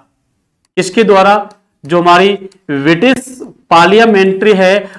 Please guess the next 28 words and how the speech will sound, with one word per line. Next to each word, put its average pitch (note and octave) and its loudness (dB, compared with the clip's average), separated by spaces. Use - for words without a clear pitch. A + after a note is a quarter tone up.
उसके F3 -2
द्वारा D#3 0
जो G3+ 0
नियम A#3 4
कानून F#3 0
बनाए D3+ 0
जा D3+ 4
रहे C#3+ 0
हैं, D3+ -6
वो C3 -6
चीज। A#2+ -16
इधर G#3 2
भारत F3 2
शासन B3+ 0
को C4 0
चलाने A#3+ 0
के B3+ 0
लिए B3 2
जिनका A#3+ 0
जिक्र A#3+ -2
करेंगे, A#3+ 0
उन्हें G#3+ 2
हम G#3+ 2
लोग G#3+ 2
पढ़ेंगे F#3+ 2
भारत D3 0
शासन F3 -2
अधिनियम। C3+ -4